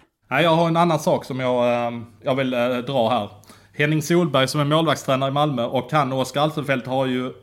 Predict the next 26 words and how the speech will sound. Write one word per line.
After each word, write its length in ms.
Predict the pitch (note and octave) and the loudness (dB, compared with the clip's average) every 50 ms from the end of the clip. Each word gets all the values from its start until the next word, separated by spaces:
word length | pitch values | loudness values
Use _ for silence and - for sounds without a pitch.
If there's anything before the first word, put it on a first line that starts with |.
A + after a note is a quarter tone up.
| _ _ | _ _
sedan, 680 | - - - E3 D3+ D3 C#3+ C#3 C#3 C#3 C#3 C3+ C3+ | -18 -8 -4 -2 -2 0 -2 -2 -2 -2 -4 -4 -4
eh, 180 | C3+ C3+ C3+ C3+ | -4 -4 -4 -6
typ 320 | C3 - - D3 C#3 C#3 - - - - _ _ _ _ _ _ _ _ - _ | -6 -6 -8 -8 -8 -8 -12 -20 -20 -20 _ _ _ _ _ _ _ _ -6 _
april 500 | - C3 - - G3 F3 D3+ C#3 C#3+ C#3+ | -4 -4 -2 -2 0 0 0 0 0 0
eller 240 | C#3 C#3 C#3+ C#3 | 0 0 0 -2
maj 440 | C#3+ D3 E3 F3 D#3+ B2 A#2 A#2 A#2+ | 0 0 2 2 2 2 2 0 -2
någonting 520 | A#2+ B2 A#2 A#2 A#2 B2 A#2+ B2 B2 C3 B2 | -4 -6 -8 -8 -8 -8 -8 -8 -8 -10 -6
hållit 300 | - D3+ D3 B2 A#2 - | -4 -2 -2 -2 -4 -6
i 100 | C3 B2+ | -8 -8
en 120 | B2+ B2+ B2 | -8 -8 -8
förening 300 | - D3 C#3+ C3 B2 A#2 | -6 -4 -4 -4 -4 -4
som 80 | A#2+ | -6
heter 180 | B2+ B2 B2 C3 | -6 -6 -4 -2
Gör 260 | C3+ D#3+ E3+ C3 A#2 | 0 2 2 2 0
något 260 | A2 A2 G#2 - - | -2 -4 -6 -8 -6
då. 240 | - A2+ G#2+ G#2+ A2 - - - - - - - - - _ | -6 -4 -4 -4 -6 -10 -18 -20 -20 -20 -20 -20 -20 -20 _
Och 100 | - B2+ | -4 -2
de 160 | C#3+ C#3+ D3+ | 0 0 2
är 100 | D3+ C#3+ | 0 0
väldigt 480 | C3+ D#3 D#3+ E3+ E3+ D3+ C3 C3+ B2 - | 2 2 4 4 2 2 0 -4 -4 -2
nära 280 | D3+ D#3+ E3+ D#3 C#3 | 0 0 0 0 -2
att 120 | C3 C3 C#3+ | -4 -2 -2
nå 160 | D#3+ D#3 D3 | 0 0 0
målet 460 | D3 D#3 D3 C3 A#2+ A#2+ A#2+ A#2+ - | 0 0 0 0 0 -2 -4 -6 -8
på 320 | - B2+ A#2+ A#2+ A#2+ B2 B2 - | -6 -4 -2 -2 -2 -4 -4 -4
fyrahundratusen 1160 | - D3+ D3+ D3 C3 B2+ D3 D3 B2+ A#2+ B2 B2 - E3 C3+ A2+ - - B2+ A2+ A2+ A2+ A2 | -4 -2 -2 -2 -2 -2 -4 -4 -4 -6 -6 -4 -4 -4 -4 -4 -6 -8 -8 -6 -6 -6 -8